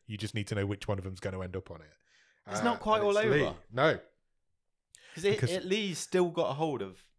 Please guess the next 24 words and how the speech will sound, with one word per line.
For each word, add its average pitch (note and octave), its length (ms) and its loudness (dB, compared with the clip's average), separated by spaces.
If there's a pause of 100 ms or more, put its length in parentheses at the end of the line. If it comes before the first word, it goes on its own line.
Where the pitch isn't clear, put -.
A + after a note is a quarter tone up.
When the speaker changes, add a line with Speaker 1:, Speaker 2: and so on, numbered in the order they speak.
Speaker 2:
Ish. A2 280 -10
Speaker 1:
Yeah, E3+ 160 8
it's, A2+ 180 2
so D3 160 8
th-, C3 320 -2
Lee D3+ 340 0
is C3+ 140 -6
now C#3 140 4
lying C#3+ 320 8
on C3+ 80 0
this B2+ 100 -6
branch A#2 260 0
with G#2+ 100 -8
a G#2+ 40 -4
stick - 440 -4
that's F#2+ 200 -12
coming C#3 360 2
out B2+ 160 4
of A2 80 -2
his A2 140 -4
chest. - 500 -8 (300)
Probably A#2+ 480 -2
a - 60 -10
foot, E3+ 300 4